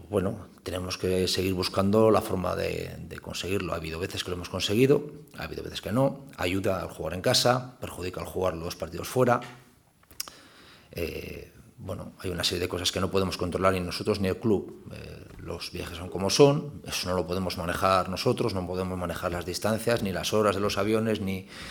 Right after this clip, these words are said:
eso son como son. Entonces, bueno, todo eso influye. ¿Excusas? No, son motivos que están ahí. Pero está claro que, pues, no podemos usar eso que no queremos que sea una excusa, pero es una realidad, no podemos usarlo para justificar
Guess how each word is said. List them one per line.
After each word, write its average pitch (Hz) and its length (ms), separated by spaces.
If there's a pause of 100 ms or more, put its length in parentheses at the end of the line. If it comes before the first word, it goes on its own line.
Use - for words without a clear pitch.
(380)
eso - 240
son 101 220
como 98 200
son. 98 240 (200)
Entonces, - 560
bueno, 87 180 (120)
todo 92 180
eso 113 400
influye. 95 560 (420)
¿Excusas? 107 580
No, 95 420
son 80 380
motivos 120 440
que 131 60
están 123 180
ahí. 107 280 (1200)
Pero - 300
está - 200
claro 92 300
que, 87 960
pues, - 160
no - 120
podemos 92 760 (420)
usar 104 680
eso 104 360
que 76 400 (600)
no 90 120
queremos 90 220
que 87 80
sea 92 80
una 92 100
excusa, 90 320
pero 87 120
es 87 120
una 95 120
realidad, 98 460
no 92 120
podemos 90 260
usarlo 95 360
para 87 120
justificar 87 840